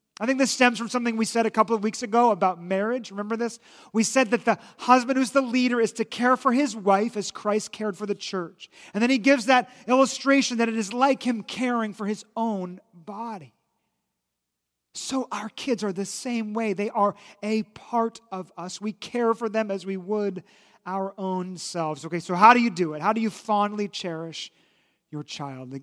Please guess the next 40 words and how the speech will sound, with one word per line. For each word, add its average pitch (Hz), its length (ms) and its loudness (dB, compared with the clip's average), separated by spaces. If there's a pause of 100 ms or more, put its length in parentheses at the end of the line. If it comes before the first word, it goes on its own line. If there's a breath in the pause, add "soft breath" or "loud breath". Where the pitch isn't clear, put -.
Well, 160 140 -2
he 180 140 0
lists 180 240 0
out 175 180 2
two 185 180 -2
things. 143 560 -10 (1120)
First 170 300 -10
one 175 140 -4
is 165 120 -4
in 170 80 -8
the 170 80 -8
discipline. 131 720 -12 (320)
Can 170 80 -12
you 175 80 -8
go 175 100 -2
back 156 300 -4
one? 165 260 -8 (640)
Bring 190 160 -4
them 196 100 0
up 190 180 2
in 190 320 -2 (440 soft breath)
the 180 100 0
discipline. 143 800 -6 (840)
In 175 140 -4
the 180 60 -4
discipline. 147 600 -12
So 196 100 -8
the 214 160 2
idea 269 360 4
here 269 140 6
is 208 120 4
actually 233 280 2
positive. 208 480 2
I 208 40 -4
know 214 80 -2
that 214 100 -4
sounds 220 300 -2
negative, 190 480 -2
but 190 120 2
it's 185 160 -6